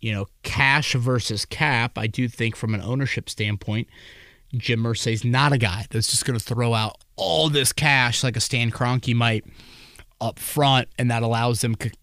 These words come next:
kinda manipulate the cap a little bit more. I would assume the daughters would fall in line to that sort of thinking, but that is a question that you have to be asked. And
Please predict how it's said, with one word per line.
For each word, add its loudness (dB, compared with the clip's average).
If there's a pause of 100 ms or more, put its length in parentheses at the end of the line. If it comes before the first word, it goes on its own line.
(100)
kinda 2
manipulate 2
the -10
cap 0
a 0
little 0
bit -2
more. 0 (560)
I 0
would 2
assume 2
the -2
daughters 4
would 2
fall 0
in 2
line 2
to 0
that 0
sort 0
of -2
thinking, 0 (320)
but 0 (180)
that 0
is 2
a -2
question -2
that 0
you 0
have 0
to 0
be 4
asked. 2
And 2